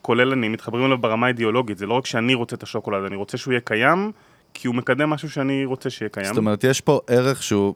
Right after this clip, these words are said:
Speaker 2: שוב, למרות שזה ביזנס,
Speaker 1: מהמם.
Speaker 2: נדבר, כמה אנחנו מדברים על עסקים בסוף, אבל יש אצלך את הערך הזה שהוא, הוא לפני הכסף, מה שנקרא, נכון?
Speaker 1: הוא חלק מאוד משמעותי במה שאנחנו עושים
Speaker 2: <clears throat>
Speaker 1: ובבחירות שאנחנו עושים, ולא רק שהוא חשוב לנו, הוא חשוב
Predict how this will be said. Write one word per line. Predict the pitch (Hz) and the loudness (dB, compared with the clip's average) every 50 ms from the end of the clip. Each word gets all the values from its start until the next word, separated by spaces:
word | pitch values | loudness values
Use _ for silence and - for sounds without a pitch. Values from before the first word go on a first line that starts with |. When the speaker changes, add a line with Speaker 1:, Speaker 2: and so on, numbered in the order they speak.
| - - | -4 -8
Speaker 2:
שוב, | - - 123 110 98 87 | -4 0 2 2 2 2
למרות | 90 95 107 120 | 2 2 2 2
שזה | - 127 92 90 | 0 0 -2 -2
ביזנס, | 82 92 139 165 156 143 110 - 98 | 0 0 0 0 0 0 -2 -2 -2
Speaker 1:
מהמם. | 92 143 | 0 0
Speaker 2:
נדבר, | 151 160 104 104 90 | 2 2 2 2 0
כמה | - 92 92 | 0 0 0
אנחנו | 95 87 90 | 0 0 0
מדברים | 82 87 98 101 | 0 0 0 0
על | 90 78 | -2 -2
עסקים | - - - - - 120 117 | -4 -6 -8 -4 -2 0 0
בסוף, | 117 113 - - 123 113 - 95 | 0 0 2 2 0 2 0 -2
אבל | 85 90 92 | -2 0 2
יש | 107 110 - | 0 0 0
אצלך | 127 110 - 104 98 - | -2 -4 -4 -6 -2 0
את | 104 95 - - | 0 0 2 2
הערך | 98 104 107 113 110 - | 2 2 0 -2 -2 -4
הזה | 120 107 104 113 110 | -4 -2 -2 -2 -4
שהוא, | - - 98 92 87 - - | -2 -2 -2 -2 -4 -4 -6
הוא | 92 90 90 87 | -4 -2 -2 -4
לפני | 82 - - 110 | -4 -2 -2 -2
הכסף, | 110 - - 135 123 - 107 - - | -2 0 -2 -2 -2 -4 -6 -8 -8
מה | 87 | -8
שנקרא, | - - - 73 - - 76 | -8 -8 -10 -12 -10 -10 -10
נכון? | 78 - - 113 127 | -8 -6 -4 -2 -2
Speaker 1:
הוא | 123 | -2
חלק | - - 151 156 156 147 | 2 4 4 4 4 4
מאוד | 147 127 131 143 147 | 4 4 6 6 4
משמעותי | 156 147 - 135 123 120 - 127 | 2 0 0 -2 -4 -4 -4 -4
במה | 120 117 113 110 | -2 -2 -2 -4
שאנחנו | - 120 107 - 120 | -4 -8 -10 -10 -10
עושים | 101 - - 139 143 | -8 -4 -2 0 0
Speaker 2:
<clears throat> | 127 110 | 0 0
Speaker 1:
ובבחירות | 104 104 104 101 - 110 104 120 123 - | -2 -4 -4 -6 -6 -4 -2 -2 0 0
שאנחנו | 151 143 127 156 156 | -2 -2 0 -2 -4
עושים, | 139 - - 175 185 202 226 - _ _ _ _ _ _ _ _ _ - | -2 -2 -2 -2 -2 -2 -4 -8 _ _ _ _ _ _ _ _ _ -16
ולא | 101 101 101 104 104 110 107 107 107 - - _ _ _ _ _ _ - 117 113 127 | -16 -14 -12 -4 0 2 2 2 2 0 -4 _ _ _ _ _ _ -2 2 4 4
רק | 139 139 | 4 2
שהוא | - - 143 | 0 -4 -8
חשוב | - 131 - 131 120 | -6 -6 -6 -2 2
לנו, | 135 156 170 160 | 2 4 4 2
הוא | 135 | 0
חשוב | - 120 - 135 139 139 135 127 | -2 -4 -4 -4 -4 -4 -6 -10